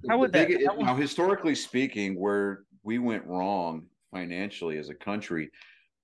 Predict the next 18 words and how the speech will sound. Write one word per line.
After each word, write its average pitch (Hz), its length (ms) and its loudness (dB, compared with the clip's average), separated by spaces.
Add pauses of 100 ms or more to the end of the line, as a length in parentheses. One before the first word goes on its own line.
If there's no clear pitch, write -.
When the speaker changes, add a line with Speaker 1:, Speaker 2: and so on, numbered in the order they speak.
(120)
Speaker 1:
uh, 85 260 0
Nixon 95 440 -2
signed 90 320 -6
a 85 40 -6
bill 85 280 -2
that 87 180 -4
took 90 340 -4 (1080)
the 87 100 -2
dollar 92 500 2
off 82 200 0
of - 80 -14
the, 80 220 -6
off 82 240 -8
the 82 60 -10
gold 80 260 -2
and 78 80 -12
silver 85 280 -4
standard. 92 500 -6